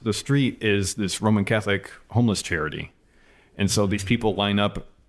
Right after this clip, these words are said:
out, across the street from this building outside every day at four P M. And it's like, you could not get a clearer picture of the,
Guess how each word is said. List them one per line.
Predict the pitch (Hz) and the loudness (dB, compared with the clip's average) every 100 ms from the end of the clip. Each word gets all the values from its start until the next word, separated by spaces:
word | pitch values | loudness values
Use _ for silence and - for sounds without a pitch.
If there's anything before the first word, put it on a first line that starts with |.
| - - _ - | -20 -20 _ -8
out, | - - 110 - | -4 -2 -4 -4
across | - 95 107 | -2 0 0
the | - | 0
street | 135 - | 0 2
from | 120 | 2
this | 117 | 2
building | 135 135 98 92 | 0 2 2 2
outside | - 117 101 | 0 0 2
every | 95 98 | 2 2
day | 101 104 | 2 2
at | - | 0
four | 95 | -4
P | 95 101 | -4 -2
M. | 107 87 78 - - - - - | -2 -2 -4 -8 -20 -20 -20 -6
And | 90 | -2
it's | 95 104 | 0 2
like, | 98 - - _ _ _ _ - - | 0 -2 -14 _ _ _ _ -20 -6
you | 120 | -4
could | - 147 143 | 2 2 4
not | 131 120 | 2 2
get | 117 107 | 0 0
a | |
clearer | - 110 104 | -4 0 0
picture | 101 107 - 87 85 | 2 0 -2 -2 -2
of | 87 80 85 - - | -2 -2 -4 -10 -10
the, | 90 87 85 85 82 | -2 0 0 -2 -6